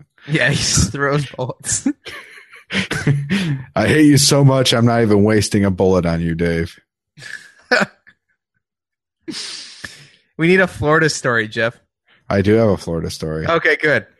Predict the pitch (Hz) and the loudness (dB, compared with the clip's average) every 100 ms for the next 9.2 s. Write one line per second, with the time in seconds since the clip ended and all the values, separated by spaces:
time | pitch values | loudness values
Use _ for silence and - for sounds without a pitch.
0 | - 131 127 107 - - _ _ 175 208 | -6 0 2 2 -2 -10 _ _ 0 2
1 | 190 160 143 120 107 - - - - _ | 2 2 2 2 -2 -10 -18 -18 -20 _
2 | _ _ 98 101 101 - 139 139 120 104 | _ _ -6 -2 -2 0 2 4 4 2
3 | 90 90 87 - - 113 123 139 160 170 | 2 0 -2 -6 0 4 4 4 4 2
4 | 165 - 160 156 147 147 123 - 127 127 | 2 0 0 2 2 2 0 0 0 2
5 | 120 107 92 107 - 127 127 117 - 107 | 2 0 0 -4 -2 0 2 2 0 0
6 | 120 - 135 127 120 104 113 107 - 92 | 0 2 2 4 4 4 4 4 4 2
7 | 90 101 - 80 85 - - - - - | 0 -6 -4 -4 -4 -6 -10 -12 -14 -14
8 | _ - _ _ _ _ _ _ _ _ | _ -20 _ _ _ _ _ _ _ _
9 | - | -6